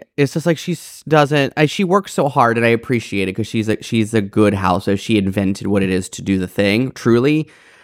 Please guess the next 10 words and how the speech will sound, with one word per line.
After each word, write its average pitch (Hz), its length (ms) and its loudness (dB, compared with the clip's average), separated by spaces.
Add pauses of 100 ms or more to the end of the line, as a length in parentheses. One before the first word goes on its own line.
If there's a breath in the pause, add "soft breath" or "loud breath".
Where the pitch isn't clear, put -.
(480 soft breath)
But 147 140 2
it 151 80 2
is 165 180 4
exhausting. 92 500 0
She, - 160 -8
like, 107 200 -4
doesn't 90 400 -2 (680)
ever 85 400 -4 (180)
slow 85 280 -6
down. 50 420 -12